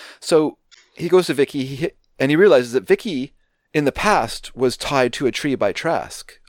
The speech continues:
on the property. And so he surmises that it's gonna be the same tree, that Trask would use the same tree.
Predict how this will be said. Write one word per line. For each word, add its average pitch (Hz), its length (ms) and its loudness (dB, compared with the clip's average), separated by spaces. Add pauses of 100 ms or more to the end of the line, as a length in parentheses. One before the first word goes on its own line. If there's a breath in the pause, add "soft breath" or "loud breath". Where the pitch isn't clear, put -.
on 127 180 0
the 101 60 -6
property. 117 580 -4 (380 soft breath)
And 113 100 -8
so 131 160 4
he 120 240 -4 (440)
surmises 127 600 0
that 107 180 -2
it's 98 100 -8
gonna 147 180 -4
be 123 60 -2
the 101 100 -4
same 104 260 -6
tree, 120 200 -4
that 87 140 -8
Trask 120 320 -2
would 104 120 -8
use 107 120 -8
the 104 80 -8
same 107 220 -8
tree. 92 440 -10